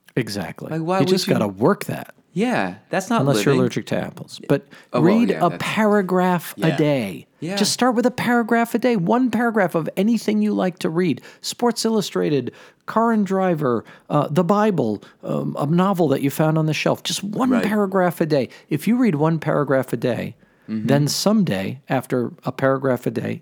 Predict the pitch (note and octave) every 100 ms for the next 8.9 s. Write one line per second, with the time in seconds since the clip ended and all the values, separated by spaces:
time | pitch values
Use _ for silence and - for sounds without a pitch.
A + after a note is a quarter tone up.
0 | - F3+ F#3+ D#3 C3 D#3 C#3+ C#3 E3+ E3
1 | F3 D#3+ E3 - F#3 - - - _ _
2 | _ _ _ _ _ - C#3+ D3+ C3+ C3+
3 | - E3 F3 E3 C3 C#3+ E3 E3 C#3+ A#2+
4 | A#2 A2+ A#2 D#3 D3+ C3+ G#2 - - -
5 | D#3+ D3+ D3+ C#3+ - - - - _ _
6 | - - D3+ D3+ C#3 A#2+ - A#2 G#2 G#2+
7 | - - - F#3 D3+ B2+ C3+ A#2 - A2
8 | G#2 A#2 G#2 G#2 G#2 G#2 - G2